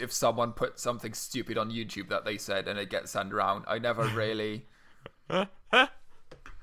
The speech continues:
Speaker 1: have
Speaker 2: It's
Speaker 1: no
Speaker 2: not a
Speaker 1: interest in that sort of thing. And
Speaker 2: It's not a date in your yearly calendar. In your
Speaker 1: No.
Speaker 2: course of the sun, you don't go,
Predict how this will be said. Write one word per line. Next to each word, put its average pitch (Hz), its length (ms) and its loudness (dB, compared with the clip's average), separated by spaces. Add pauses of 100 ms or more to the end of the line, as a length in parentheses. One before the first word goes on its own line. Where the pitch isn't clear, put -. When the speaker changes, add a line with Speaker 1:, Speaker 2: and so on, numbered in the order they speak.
(260)
Speaker 1:
have 131 200 4
Speaker 2:
It's 143 60 2
Speaker 1:
no 170 140 8
Speaker 2:
not 147 100 6
a - 20 0
Speaker 1:
interest 120 300 -4
in 113 100 0
that 107 160 6
sort 113 180 0
of 107 100 -4
thing. 104 300 -4
And 98 220 -8 (540)
Speaker 2:
It's - 140 -12
not 147 120 -2
a 135 40 -2
date 131 280 4
in 127 100 -8
your 120 120 0
yearly 117 340 2
calendar. 107 480 -4 (200)
In 123 100 -6
your 131 200 2
Speaker 1:
No. 113 80 0
Speaker 2:
course 139 280 4
of 123 120 -6
the 127 80 -8
sun, 107 400 2 (300)
you 117 80 -4
don't 113 320 -2
go, 107 380 0